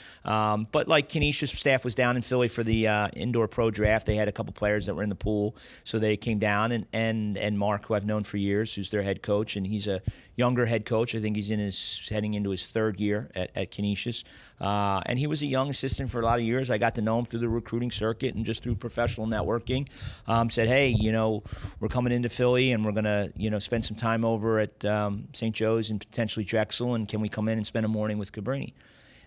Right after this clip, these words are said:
Uh, and, uh, I said, "Sure, you know, if you want to, absolutely," just to catch up and see him and, and his staff. Um, but then we just, you know, we go upstairs and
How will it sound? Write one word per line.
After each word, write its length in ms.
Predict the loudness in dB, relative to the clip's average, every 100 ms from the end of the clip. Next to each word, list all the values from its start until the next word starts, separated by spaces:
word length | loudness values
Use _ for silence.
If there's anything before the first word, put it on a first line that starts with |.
| -4
Uh, 600 | 0 2 4 2 2 0 -2
and, 500 | 0 0 0 0 2
uh, 360 | 4 4 2 -2
I 80 | -4
said, 200 | -2 -2
"Sure, 300 | -2 -2 -2
you 100 | 0
know, 120 | 0
if 100 | 0
you 80 | 0
want 220 | 2 0
to, 180 | 0 2
absolutely," 600 | 2 0 -2 0 0 0
just 200 | -2 -4
to 60 | -6
catch 260 | -4 0
up 120 | 0 0
and 80 | -2
see 160 | -2
him 340 | 2 2 2 0
and, 160 | -2
and 160 | -2 -2
his 160 | 0
staff. 420 | 0 2 4 2 0 -18 -20 -8
Um, 280 | -2 0 0
but 120 | -2 0
then 160 | 0
we 100 | 0
just, 220 | 0 0
you 100 | -2
know, 140 | 0 0
we 200 | 2 2
go 160 | 2
upstairs 560 | 0 0 0 2 2 0
and 140 | -4